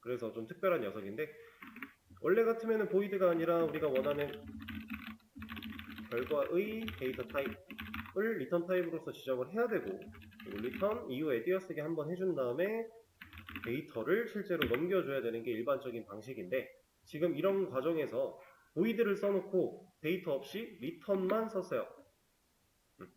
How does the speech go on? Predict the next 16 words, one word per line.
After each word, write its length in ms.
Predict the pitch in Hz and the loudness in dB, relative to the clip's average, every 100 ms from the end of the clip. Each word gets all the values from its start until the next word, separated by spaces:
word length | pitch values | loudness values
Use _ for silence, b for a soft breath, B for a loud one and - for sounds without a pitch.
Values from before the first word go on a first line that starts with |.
| _ _ | _ _
실제로 360 | 196 196 190 | -2 4 4
이렇게 680 | 156 170 - 143 180 233 - - | 4 2 0 0 0 -2 -8 -2
써도 480 | 170 190 269 - - _ _ _ - | 0 0 -2 -4 -16 _ _ _ -8
됩니다. 400 | 123 147 104 - | -4 -2 -4 -6
이건 300 | 123 139 139 | -6 -4 -2
문법에 640 | 117 143 165 151 160 165 - | -2 -2 0 2 2 2 -2
있는 360 | 135 170 170 120 | 0 2 2 2
거예요. 260 | 101 95 - - _ - - | 0 -2 -6 -18 _ -18 -8
그래서 160 | 147 165 | -2 2
이 40 | |
녀석은 360 | 202 196 190 131 | 2 2 4 4
어떤 260 | - 175 | 4 2
역할을 360 | 143 147 143 151 | 2 0 0 0
하느냐. 500 | 180 156 110 120 92 - | 0 2 0 -2 -4 -6
자, 80 | 95 92 | -4 -4
리턴. 340 | 151 - 170 | -4 0 2